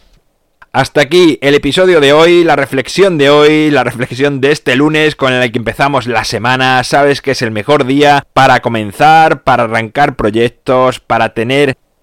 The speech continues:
ideas, para cualquier otra cosa que te plantees, porque has tenido dos días de descanso previos,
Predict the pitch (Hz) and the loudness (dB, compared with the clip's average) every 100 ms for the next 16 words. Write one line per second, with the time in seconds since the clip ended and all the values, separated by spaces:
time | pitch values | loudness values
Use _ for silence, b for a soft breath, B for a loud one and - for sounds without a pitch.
0 | _ - 120 117 139 135 135 139 _ - | _ -12 -6 -2 2 4 2 0 _ -4
1 | 120 123 - 123 113 - 165 180 - _ | 0 0 -2 -4 -4 -2 0 0 0 _
2 | 135 139 147 139 - 127 143 127 127 113 | -4 -2 0 -2 -2 -4 -4 -6 -6 -4
3 | 104 104 92 127 131 - 117 - 151 - | -4 -6 -4 -4 -4 -4 -6 -4 -4 -2
4 | 131 123 104 113 202 180 170 160 143 135 | -2 0 -2 0 0 0 0 0 0 0
5 | 120 123 120 113 113 117 123 131 131 127 | 0 -4 -4 -4 -2 -2 0 2 2 -2